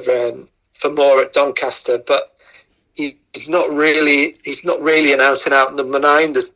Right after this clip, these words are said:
there's not many of them coming through the modern academies, and he's, he's kind of,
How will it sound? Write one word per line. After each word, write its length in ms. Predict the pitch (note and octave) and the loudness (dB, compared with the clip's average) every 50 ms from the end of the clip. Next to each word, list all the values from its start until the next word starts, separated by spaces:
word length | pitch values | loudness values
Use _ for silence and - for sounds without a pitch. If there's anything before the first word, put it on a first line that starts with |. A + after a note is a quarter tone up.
| _ | _
there's 200 | - - - - | -2 -2 -2 0
not 200 | D#3 D#3 D3 C#3+ | 0 -2 -2 0
many 240 | D3 D3+ D3 D3+ D3+ | 0 0 2 2 2
of 140 | D#3 D3+ D3 | 2 2 0
them 160 | D#3 D#3+ D3 | 0 -2 -2
coming 220 | - - E3 D3+ C#3+ | -2 -2 -2 0 0
through 200 | - - D#3+ D3 | 0 0 0 0
the 80 | D#3 | 0
modern 300 | D3 D3+ D3+ C#3+ D3 C#3+ | 2 2 2 2 2 0
academies, 640 | C#3+ - - - D3+ D3 D#3 D#3 D#3+ E3+ E3 - C3 | -2 -2 0 0 0 0 0 0 0 0 0 -2 -2
and 80 | B2 | -2
he's, 120 | B2+ A#2+ - | -4 -4 -4
he's 240 | - - B2 - - | -6 -4 -4 -2 -2
kind 260 | - - D#3 D#3 D3+ | -2 0 0 0 0
of, 80 | C#3 | 0